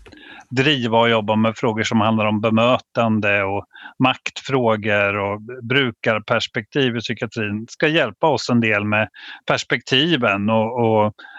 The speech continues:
vara den som kan också ha ett, eh, patientperspektiv och hjälpa oss lite grann så att vi inte tappar bort det på deltid, några timmar. Så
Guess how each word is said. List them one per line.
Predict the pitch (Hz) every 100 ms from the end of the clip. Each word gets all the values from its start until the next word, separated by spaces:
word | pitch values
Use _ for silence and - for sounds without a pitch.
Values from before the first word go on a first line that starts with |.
| -
vara | 131 127 117 117 120
den | 120 107 107
som | - 120 110
kan | - 127 107 107 - _ _
också | 135 - 123
ha | 127 135 139
ett, | - -
eh, | 127
patientperspektiv | 113 120 - 139 113 - 113 - 117 - 160 127
och | 127
hjälpa | 135 110 -
oss | 120
lite | 123 104
grann | 120 110 110
så | 123
att | -
vi | 120
inte | 110 - 101 98 _ - _
tappar | 139 117
bort | 131 196 - -
det | 131 - - - _ - - - - - -
på |
deltid, | 123 110 110 - 131 117 - -
några | 120 110
timmar. | - 139 110 123
Så | 120 139